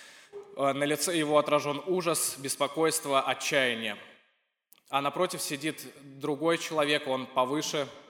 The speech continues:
он уверенный в себе. И этой картиной этот человек изображал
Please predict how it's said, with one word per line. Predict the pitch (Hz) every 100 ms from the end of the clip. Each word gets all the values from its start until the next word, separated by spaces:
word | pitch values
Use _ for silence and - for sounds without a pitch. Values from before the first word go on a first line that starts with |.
| -
он | 131 127
уверенный | 127 135 151 147 139 127 113 -
в | -
себе. | 139 135 135 123 - - - _ _ _ _ _ _ -
И | 135 135 135 127 113 - -
этой | 147 147
картиной | 147 151 - 180 180 143 113 - - _ _ _ _ _ _ _
этот | - 139 160
человек | - 170 156 139 127
изображал | 127 135 135 139 131 120